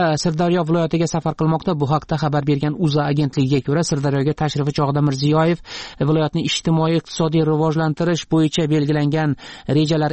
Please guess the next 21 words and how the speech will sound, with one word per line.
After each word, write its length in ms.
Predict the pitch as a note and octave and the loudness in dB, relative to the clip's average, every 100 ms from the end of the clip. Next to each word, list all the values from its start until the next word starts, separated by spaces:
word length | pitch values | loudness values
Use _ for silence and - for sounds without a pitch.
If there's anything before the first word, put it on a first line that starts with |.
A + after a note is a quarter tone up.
| - | -2
ijrosi, 420 | C#3 C3 B2+ F3+ | 0 0 0 -2
shahar 320 | E3 D#3+ E3 D3 | -2 -2 0 -2
va 60 | C#3+ | -2
tumanlarda 500 | D3 D3 C3+ C3 D3+ C#3+ | 0 0 2 0 0 0
amalga 260 | C3 C3+ | 2 0
oshirilayotgan 640 | D3 C#3 B2+ A#2 - D3+ D3+ - - - | 0 0 0 -2 0 0 -2 -6 -18 -4
bunyodkorlik 640 | C#3 D3 C#3 - C3 B2+ C3 | 0 2 0 -2 -2 -2 -2
ishlari 460 | C3 - C3+ B2 B2 C3 | -6 -4 -2 0 -2 0
bilan 240 | B2+ B2 | 0 0
tanishadi. 600 | - C3 A2+ - G#2+ G#2+ - - - - - | 0 0 0 0 -2 -4 -6 -12 -10 -10 -2
Xorazm 400 | F#3+ B3 C4+ C#4+ A#3+ | 2 2 2 4 4
viloyatida 360 | A3 G3+ G#3 F#3 | 2 2 0 2
joylashgan 400 | G3 F#3+ - G3 | 2 0 0 -2
Xiva 320 | - G#3 F#3 | 0 0 0
shahri 320 | - E3+ - | 0 -2 0
va 100 | D3+ D#3+ | -2 -2
Qashqadaryo 420 | F3+ - F3 F#3 F3 | -4 -2 0 0 2
viloyatidagi 540 | F3+ E3 E3 D3+ E3+ F3+ - - | 0 0 -2 0 0 0 -6 -12
Shahrisabz 680 | - F3 F3 E3 - E3 - | -2 0 0 0 0 0 0
shaharlari 720 | F3 - D#3+ D3+ D3+ D3 D3 G3+ C#3 | -2 0 -2 2 2 2 2 0 0
viloyat 760 | A#2+ D#3+ F#3 F#3 F#3 F#3 F#3+ | 0 2 2 2 2 0 -2